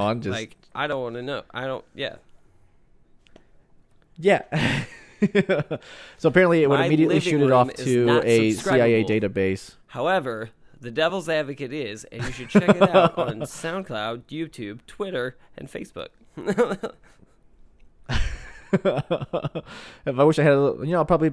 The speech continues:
Speaker 1: I'll, I'll stick a little <laughs> image up somewhere. It just has a lot of little
Speaker 2: Ba-ding,
Speaker 1: links
Speaker 2: ding,
Speaker 1: there.
Speaker 2: ding, ding, ding.
Speaker 1: There we go. Um, let's see here. So then Samsung had to release a statement, and they were saying that this was kind of, like, vague. It,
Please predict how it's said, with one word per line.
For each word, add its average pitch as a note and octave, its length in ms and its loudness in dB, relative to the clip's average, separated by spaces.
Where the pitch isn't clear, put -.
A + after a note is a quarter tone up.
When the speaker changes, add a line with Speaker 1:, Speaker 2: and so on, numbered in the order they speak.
Speaker 1:
I'll, D3 240 -2
I'll C3+ 80 2
stick D3 240 -2
a D3 40 0
little C3+ 380 -2
<laughs> - 40 -20
image B2 300 -6
up - 140 -4
somewhere. F#2+ 420 -8
It - 60 -16
just - 180 -10
has G#2+ 120 -8
a G#2 80 -6
lot G#2 140 -6
of G#2 60 -4
little G#2 100 -2
Speaker 2:
Ba-ding, G2+ 100 -2
Speaker 1:
links G2 200 -6
Speaker 2:
ding, F4+ 80 -4
Speaker 1:
there. - 100 -8
Speaker 2:
ding, F4 180 -10
ding, F4+ 220 -8
ding. F4+ 160 -8
Speaker 1:
There A#2+ 120 0
we A2+ 120 -2
go. A2 320 -4
Um, C3+ 460 4
let's C#3+ 220 -2
see A#2+ 180 2
here. G#2+ 220 2
So B2+ 120 0
then B2+ 160 0
Samsung D#3 460 0
had G#2 160 0
to G#2+ 60 -4
release G2+ 320 0
a F#2+ 40 -6
statement, E2 500 -6
and G2 140 4
they B2 60 8
were A#2 120 8
saying G#2+ 440 2
that G2+ 240 2
this D#3 120 0
was A#3 140 -2
kind E3 160 4
of, A#2 240 0
like, G#2 140 -2
vague. F#2 420 0
It, F#2 180 -4